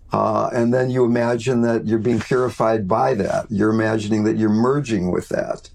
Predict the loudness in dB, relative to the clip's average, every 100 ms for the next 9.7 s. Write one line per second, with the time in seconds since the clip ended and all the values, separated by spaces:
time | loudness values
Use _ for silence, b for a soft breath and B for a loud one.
0 | -20 B B B B B B B -2 2
1 | 2 2 2 2 2 2 2 0 0 0
2 | 0 0 2 0 -2 -2 0 0 0 -2
3 | -4 -6 -6 -6 -10 -16 B B B B
4 | -20 -8 -2 0 2 -2 -4 0 2 2
5 | 0 0 0 0 -2 -2 -2 -2 -2 -2
6 | -2 -12 -12 -2 0 0 0 0 0 0
7 | 0 2 0 0 -2 -2 0 2 0 -2
8 | -12 b b -4 -2 0 0 -2 -4 -4
9 | -2 -2 -2 -6 -10 -16